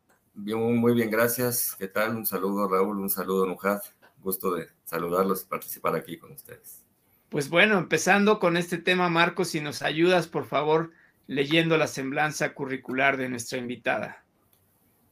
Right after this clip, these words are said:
Speaker 1: Muy bien, claro que sí. Eh, la maestra Nujat Ponce Curi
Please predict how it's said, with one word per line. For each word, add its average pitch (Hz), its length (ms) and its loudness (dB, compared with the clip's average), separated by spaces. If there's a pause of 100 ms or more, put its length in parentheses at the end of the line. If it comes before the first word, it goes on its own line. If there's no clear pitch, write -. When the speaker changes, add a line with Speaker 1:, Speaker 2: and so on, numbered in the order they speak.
(380)
Speaker 1:
Muy 113 200 2
bien, 107 260 0
claro 110 260 0
que 98 60 -6
sí. 95 420 -2 (800)
Eh, 101 380 0
la 104 140 4
maestra 135 500 2
Nujat 123 500 6 (180)
Ponce 117 460 4
Curi 110 540 0